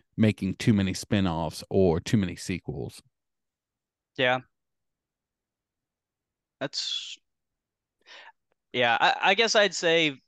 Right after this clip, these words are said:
Speaker 2: I mean, I think, uh, Disney and the Marvel, s-, s-,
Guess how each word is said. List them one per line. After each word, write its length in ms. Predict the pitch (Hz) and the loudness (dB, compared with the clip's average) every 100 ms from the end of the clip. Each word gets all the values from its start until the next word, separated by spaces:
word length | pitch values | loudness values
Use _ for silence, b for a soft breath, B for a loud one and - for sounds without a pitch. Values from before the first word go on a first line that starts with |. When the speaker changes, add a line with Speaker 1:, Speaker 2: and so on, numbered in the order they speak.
| _ _ 135 131 - _ _ _ _ _ _ _ _ _ | _ _ -20 -20 -20 _ _ _ _ _ _ _ _ _
Speaker 2:
I 60 | 127 | -4
mean, 120 | 120 | -2
I 80 | 120 | 0
think, 380 | 156 123 120 - - 120 | -2 -2 -8 -12 -4 0
uh, 180 | 117 | 0
Disney 400 | 110 135 127 131 | 0 -2 -2 -2
and 100 | 123 | -4
the 60 | 107 | -4
Marvel, 420 | 107 113 117 113 | -2 0 0 -4
s-, 360 | 110 - - - _ _ _ _ _ | -4 -6 -6 -10 _ _ _ _ _
s-, 240 | - - | -8 -8